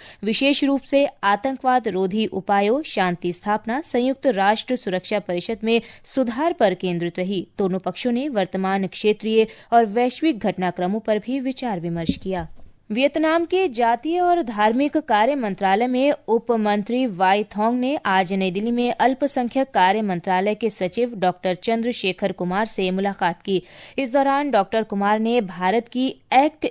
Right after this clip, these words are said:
ईस्ट पॉलिसी में वियतनाम को महत्वपूर्ण भागीदार बताया। उन्होंने कहा कि भारत वियतनाम के साथ अपने ऐतिहासिक रूप से घनिष्ठ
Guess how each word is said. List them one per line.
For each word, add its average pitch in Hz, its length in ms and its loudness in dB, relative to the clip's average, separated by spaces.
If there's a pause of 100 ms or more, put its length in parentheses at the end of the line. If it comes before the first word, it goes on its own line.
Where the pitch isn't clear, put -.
(140)
ईस्ट 254 320 -2
पॉलिसी 190 480 0
में 269 200 0
वियतनाम 196 560 0
को 233 200 2
महत्वपूर्ण 190 680 -4
भागीदार 175 520 0
बताया। 220 380 0 (300)
उन्होंने 220 260 2
कहा 226 280 2
कि 233 160 -2
भारत 202 420 0
वियतनाम 185 520 0
के 220 140 0
साथ 220 360 2
अपने 196 380 -4
ऐतिहासिक 202 760 -4
रूप 285 180 -2
से 311 180 -2
घनिष्ठ 208 520 -2